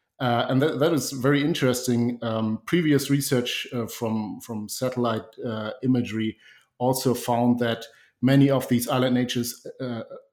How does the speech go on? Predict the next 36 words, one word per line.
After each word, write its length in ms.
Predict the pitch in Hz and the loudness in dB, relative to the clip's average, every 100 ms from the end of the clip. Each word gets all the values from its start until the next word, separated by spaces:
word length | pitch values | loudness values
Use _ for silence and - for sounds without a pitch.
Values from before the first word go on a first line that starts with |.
| _ - | _ -4
island 260 | 131 135 131 | 0 2 2
nations 280 | 131 120 | 2 -2
have 240 | - 127 - | -2 -4 -4
actually 560 | 131 127 - 127 107 117 - | -4 -4 0 2 2 0 2
increased, 840 | 175 226 - 127 123 113 - - | 2 2 0 2 2 2 -4 -6
uh, 240 | 120 107 98 | -4 -4 -2
their 220 | 110 101 - | -4 -4 0
total, 480 | 135 127 117 113 - | 2 4 0 -2 -6
uh, 380 | 110 104 98 95 120 | -6 -6 -6 -8 -4
landmass 560 | 117 127 120 98 92 | 0 0 0 -4 -6
size 560 | - - 92 107 135 - _ - - _ | -8 -8 -6 -6 -6 -8 _ -20 -20 _
over 220 | 139 139 139 | 2 4 6
the 120 | 131 | 6
recent 260 | 139 135 | 6 4
decades, 320 | 175 208 117 120 | 2 0 -2 -2
which 140 | 123 | -2
is 120 | 135 | 0
surprising 560 | 131 - 139 226 151 120 | -2 -2 0 2 4 2
because 400 | 117 - 127 - | 2 0 -2 -2
we 80 | 110 | 2
know 280 | 120 135 185 | 4 6 4
that 180 | 123 120 | 2 0
sea 260 | - 160 | -2 -2
levels 360 | 165 131 117 117 | 2 2 2 0
are 140 | 117 | -2
rising. 480 | 117 151 165 98 98 | 0 2 2 -2 -4
They 100 | 107 | 0
are, 220 | 120 101 | 0 0
you 120 | - 113 | -2 -4
know, 180 | 107 | -4
rising 460 | 113 123 131 123 120 | 0 2 4 2 2
since 460 | 127 123 123 - - 120 - | 2 2 0 -8 -16 -18 -12
the 80 | 127 | -6
last 260 | 117 107 - | -4 -4 -2
ice 240 | 180 214 | -2 -2
age, 240 | 117 117 | -4 -6